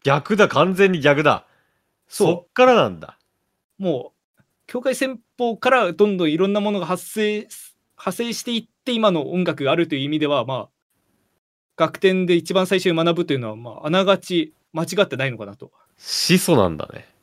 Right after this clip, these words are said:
Speaker 2: うん。というところで、まあ、これでもう聞いてる皆さんも、まあ、境界戦法はなんだかわかんねえけど、聞いてやるかみたいに思っていただけたかなと思うんで。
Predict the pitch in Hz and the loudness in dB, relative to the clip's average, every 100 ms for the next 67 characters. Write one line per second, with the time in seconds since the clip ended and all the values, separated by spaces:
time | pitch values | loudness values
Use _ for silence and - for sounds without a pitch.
0 | - 123 120 104 - 139 _ _ _ _ | -18 -14 -14 -14 -18 _ _ _ _ _
1 | _ _ _ _ _ _ _ _ _ _ | _ _ _ _ _ _ _ _ _ _
2 | _ _ _ _ 202 208 202 202 180 151 | _ _ _ _ -10 -8 -6 -4 -2 -4
3 | 123 104 - _ _ _ 175 147 131 - | -6 -8 -16 _ _ _ -8 -8 -8 -6
4 | 220 214 208 196 _ _ 190 160 156 175 | -4 0 -2 -2 _ _ -12 -10 -10 -10
5 | 170 165 165 156 127 113 123 107 - _ | -8 -6 -8 -8 -10 -10 -10 -10 -14 _
6 | - 175 175 196 202 127 123 160 165 120 | -20 -14 -10 -10 -10 -10 -8 -6 -6 -4
7 | 123 180 196 180 135 131 180 175 196 196 | -4 -2 -2 -4 -6 -6 -8 -4 0 0
8 | 190 143 131 101 151 160 156 127 120 143 | 0 -6 -8 -14 -12 -12 -10 -14 -8 -6
9 | 139 165 160 147 120 120 120 127 107 95 | -4 -4 -4 -4 -6 -10 -14 -14 -16 -16